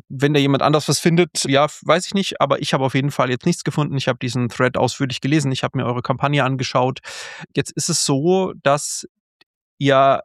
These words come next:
dann doch eine Lösung gefunden habt. Das heißt, du hast ja gerade schon gesagt, und ich, ich kann vielleicht auch einfach mal direkt aus dem Thread zitieren, was du da geschrieben hast:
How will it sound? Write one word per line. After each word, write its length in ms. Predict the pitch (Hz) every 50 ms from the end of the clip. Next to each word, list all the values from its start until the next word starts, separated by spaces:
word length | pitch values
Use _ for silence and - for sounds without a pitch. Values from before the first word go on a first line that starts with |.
| _ _
dann 160 | - 139 131
doch 160 | 123 151 151
eine 380 | 151 - 143 143 139 135 131 - -
Lösung 600 | 143 131 131 139 170 190 160 - 131 123 120 107
gefunden 480 | - 110 - - 123 120 - - 117
habt. 320 | 117 117 - - - - - -
Das 160 | 139 - -
heißt, 320 | 123 120 131 - - - 123 127
du 80 | 127
hast 140 | 131 131 -
ja 80 | 143 127
gerade 280 | 123 120 127 139 151
schon 220 | 139 - 143 131 131
gesagt, 520 | 127 117 123 123 147 170 - - - 117 -
und 220 | - - 127 -
ich, 120 | 127 123 - -
ich 100 | - -
kann 240 | - 147 147 139
vielleicht 260 | - - 143 135 - 147
auch 80 | 131
einfach 240 | - 135 - 135 -
mal 140 | 135 131 127
direkt 360 | 123 127 127 135 139 _ _ - - - - - - -
aus 180 | - 131 123
dem 180 | - 135 120 120
Thread 280 | - - 135 135 151 -
zitieren, 540 | - - - 147 - - 175 185 208 208 170
was 140 | 135 139 -
du 140 | - 170 160
da 200 | 151 139 135 131
geschrieben 420 | 127 120 - - 170 196 196 170
hast: 280 | 165 180 185 - -